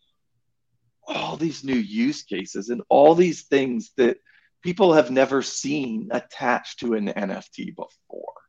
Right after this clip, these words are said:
Um, and this is the question as to why we waited so long to launch this,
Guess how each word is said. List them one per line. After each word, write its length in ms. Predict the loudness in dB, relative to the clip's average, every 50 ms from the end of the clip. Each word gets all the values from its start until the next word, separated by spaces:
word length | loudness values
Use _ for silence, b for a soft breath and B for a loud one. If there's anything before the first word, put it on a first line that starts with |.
| _ _ _ b b b b b b 2
Um, 420 | 4 6 8 8 6 6 4 4 2
and 320 | 2 2 4 2 0 -4 b b b b b b _
this 260 | 0 2 2 2 2
is 260 | -2 -6 -6 -10 -10 -4
the 120 | -4 -4
question 400 | 2 4 4 4 4 4 -2 -2
as 120 | -2 -2 -4
to 100 | -6 -6
why 500 | -6 -4 0 2 6 8 8 8 8 6
we 180 | 4 2 -2
waited 360 | 0 2 2 2 0 0 -4 -6
so 180 | 0 2 4
long 540 | 4 4 2 0 0 0 0 -2 -4 -6 -10 _
to 160 | -10 -10 -6
launch 380 | -4 -2 -2 -2 -2 -4 -4 -2
this, 300 | 0 0 0 0 -4